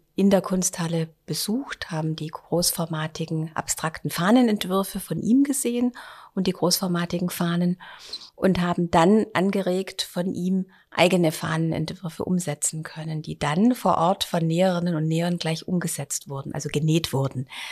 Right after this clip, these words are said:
Das war so ein richtiger, ähm, ja, so eine Arbeitsstätte, ähm, kreativer Art. Und diese Fahnen wurden dann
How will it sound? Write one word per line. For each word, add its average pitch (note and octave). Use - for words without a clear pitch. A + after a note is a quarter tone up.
Das -
war D#3
so D#3+
ein D#3
richtiger, D#3
ähm, D3
ja, D3
so -
eine D#3+
Arbeitsstätte, D#3+
ähm, D3+
kreativer E3
Art. D3+
Und D#3
diese G3
Fahnen F#3
wurden F3
dann F3+